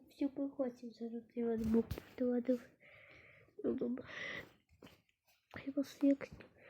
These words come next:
якщо не на той, але я думаю, тільки на той там було б. Ну, все бу-, було б мало с-, поспорити, мабуть.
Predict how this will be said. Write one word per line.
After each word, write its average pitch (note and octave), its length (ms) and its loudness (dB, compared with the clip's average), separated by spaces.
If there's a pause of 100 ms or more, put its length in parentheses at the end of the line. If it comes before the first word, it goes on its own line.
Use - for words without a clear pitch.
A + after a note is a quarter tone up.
(500)
якщо - 240 4
не C#4 160 10
на C4+ 360 8 (120)
той, B3+ 300 2
але C4+ 260 8
я C4+ 160 8
думаю, C4 320 6
тільки - 360 -10 (140)
на - 80 -16
той A#3+ 200 4
там B3+ 260 -4
було C4 240 -2
б. - 140 -10 (1700)
Ну, B3+ 100 4
все - 240 2
бу-, B3+ 200 6
було B3 300 6
б A#3+ 240 2
мало A#3+ 420 8
с-, - 240 -8 (280)
поспорити, B3 640 2
мабуть. B3 500 -2